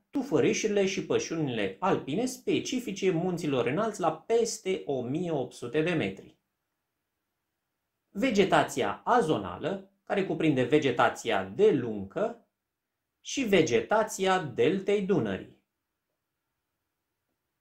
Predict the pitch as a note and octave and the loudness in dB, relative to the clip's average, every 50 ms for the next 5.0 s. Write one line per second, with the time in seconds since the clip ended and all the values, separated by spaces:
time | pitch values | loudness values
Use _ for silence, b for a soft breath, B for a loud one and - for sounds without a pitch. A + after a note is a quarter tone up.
0 | _ _ _ _ _ _ _ _ _ _ _ _ _ _ _ _ _ _ _ _ | _ _ _ _ _ _ _ _ _ _ _ _ _ _ _ _ _ _ _ _
1 | _ _ _ _ _ _ _ - A3 A#3 G3+ - - - E4 E4 - - A3+ G3+ | _ _ _ _ _ _ _ 0 2 2 2 4 2 0 0 0 0 -2 -4 -2
2 | - G3+ E3 E3+ D3+ - C#3+ - E3+ E3 C3+ B2 D#3+ D#3+ - E3 D3+ B2+ C3+ C#3 | -2 -2 -2 -2 -2 -2 -2 -2 -2 0 2 2 0 0 2 0 0 2 2 -2
3 | B2 - B2+ A2+ G#2+ G2+ F#2+ - - F#3 G3+ G3+ F#3+ F#3 F#3 - D3+ - D#3 - | -2 0 0 0 0 -2 -4 -4 0 0 2 4 4 2 2 2 0 -2 0 0
4 | C#3+ - F3 D#3+ D#3 D#3 D3 C3 C3 D3 D3 - - D#3+ A#2+ - - - - - | 0 0 2 4 4 4 4 4 2 0 0 0 -2 -2 -2 -2 -4 -8 -18 -20